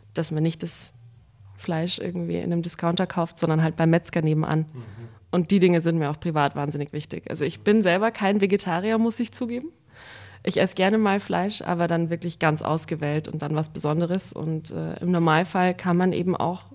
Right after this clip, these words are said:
Speaker 1: grandiose Gerichte mit Gemüse zaubern.
Speaker 2: Danke für diesen Mehrwert jetzt am Schluss nochmal. Da, glaub ich, kann jeder nochmal was mitnehmen,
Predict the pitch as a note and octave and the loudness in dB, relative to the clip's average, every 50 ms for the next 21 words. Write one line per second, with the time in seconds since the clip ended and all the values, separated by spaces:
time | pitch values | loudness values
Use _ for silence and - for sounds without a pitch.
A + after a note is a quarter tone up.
0 | - - - - - - - _ _ _ _ - - _ - - G3 F#3+ F#3 F#3 | -20 -20 -20 -20 -20 -20 -20 _ _ _ _ -20 -20 _ -8 -2 -2 0 4 6
1 | G#3 A#3 C4+ A3+ - G3 G3 G3+ A3 G#3+ - - G#3 G3 G3+ - - - - G#3 | 8 8 8 6 4 0 0 -2 -2 -4 -4 -6 -8 -8 -8 -12 -16 -8 -6 -6
2 | G3+ G3 - - G#3 G3+ G3+ F#3+ E3+ D3+ D3+ - D3+ D3 D3 D#3 D#3+ - - _ | -6 -6 -6 -6 -4 -4 -2 -2 -4 -4 -6 -6 -6 -6 -6 -6 -8 -10 -12 _
3 | - - - A#2+ C3 C3+ - D#3 D3+ D3 C3+ - - C#3+ C3+ C3+ B2 C3 B2+ B2 | -8 2 4 6 6 8 8 10 10 10 8 6 2 4 4 4 6 6 8 10
4 | C3 C3 B2+ B2 A#2+ A2+ A2+ A#2 A#2+ A#2+ B2 B2+ C3+ C#3 C#3+ C3+ B2+ B2+ B2+ - | 10 10 10 8 6 2 0 0 2 4 6 6 6 8 6 6 6 4 4 4
5 | - C3 A#2 - - C#3+ C#3 - C#3 C3 B2+ B2+ B2+ B2+ C3 C3 B2+ B2 - - | 2 0 0 2 0 0 2 2 2 2 4 4 4 4 2 2 -2 -4 -8 -16
6 | - - - - - A#2+ A#2 A#2 A#2 - - B2 A#2+ A#2+ A#2+ - - B2 B2 A#2+ | -16 -16 -10 -2 2 2 2 2 2 2 2 2 2 2 2 2 4 4 6 6
7 | A#2 B2+ - C3+ C3 C3 B2 B2+ B2+ A#2+ A#2+ A#2+ - - C#3 C#3+ - C#3 C3+ C3+ | 6 6 8 8 8 8 8 6 4 4 4 2 2 2 2 2 4 2 4 4
8 | C3+ C3+ | 4 2